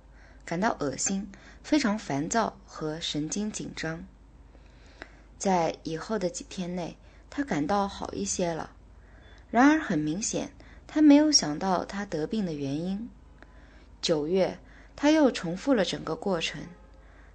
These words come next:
她又去喷了两次药。当她喷药时，她病了，后来又暂时地恢复了健康。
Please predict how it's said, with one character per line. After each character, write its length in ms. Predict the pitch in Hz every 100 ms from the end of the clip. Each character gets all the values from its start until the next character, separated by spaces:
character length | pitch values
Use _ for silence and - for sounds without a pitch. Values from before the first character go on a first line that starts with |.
| -
她 160 | 277
又 120 | 302 254
去 220 | 240 208
喷 160 | -
了 140 | 180 165
两 200 | 151 -
次 200 | - 165
药。 240 | 160 - - - - - - - - - - -
当 180 | 175 190
她 260 | 190 185 190
喷 260 | 208 202
药 220 | 220 175
时， 260 | 160 - -
她 140 | - 190
病 240 | - 220
了， 220 | - - - - - - - - - -
后 220 | - 269
来 320 | 185 170 170 -
又 300 | 240 214 196
暂 340 | - - 247
时 240 | 202 - -
地 260 | 202 185 -
恢 260 | - 190
复 140 | 185 180
了 100 | 151
健 260 | - 151
康。 300 | 147 - 156